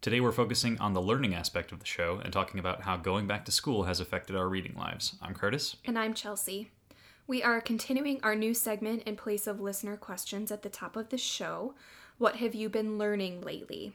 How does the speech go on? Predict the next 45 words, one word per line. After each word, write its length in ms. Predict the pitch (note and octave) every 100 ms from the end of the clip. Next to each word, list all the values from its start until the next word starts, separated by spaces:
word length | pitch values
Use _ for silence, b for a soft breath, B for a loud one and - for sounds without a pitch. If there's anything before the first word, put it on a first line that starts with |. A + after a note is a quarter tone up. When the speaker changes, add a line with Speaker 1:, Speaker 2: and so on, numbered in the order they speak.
| -
Speaker 2:
This 140 | A3+ A#3+
is 120 | B3
our 80 | A#3+
typical 400 | B3 - A#3+ B3
conversation 720 | - G#3 G#3 A3 G3 G#3 A#3
starter 340 | - A3+ A#3+
for 160 | A#3+ G3
when 140 | G3
we 160 | F#3+ F#3+
would 220 | F#3+ F3+
like 180 | E3+ -
to 80 | -
talk 280 | E3+ E3+
about 200 | - G#3+
something 340 | - G3 G3 F#3+
other 220 | F3+ F#3
than 220 | F3+ E3 G#3
work 360 | B3 B3 - -
or 260 | F#3 F3+
day-to-day 520 | F#3 F3+ F#3+ F#3+ F3
stuff, 520 | E3+ - B3 C#4+ C#4 - B B B B
and 120 | C4
it 140 | C4 A3
ranges 540 | A3 A3+ A3+ A3+ A3+
from 420 | - G3 F#3+ F#3+
the 100 | F#3+
serious 440 | F#3+ G#3 G3+ G3+ -
things 260 | G3 G3
that 140 | F#3+ -
we're 140 | F#3+
learning 300 | F#3+ F#3 F3+
in 120 | F3
grad 260 | G3 C#4 C#4
school 320 | - C4 B3
to 380 | A#3+ A3+ G#3 G3
the 120 | F#3+
silly 340 | F#3+ F#3+ F#3+
things 340 | F#3+ F3 F3 -
that 120 | D#3
we 120 | F3
learned 260 | E3+ E3 F#3
<laughs> 40 | G3
on 60 |
the 80 | F#3 D#3+
internet. 460 | D#3+ - F2 F#2+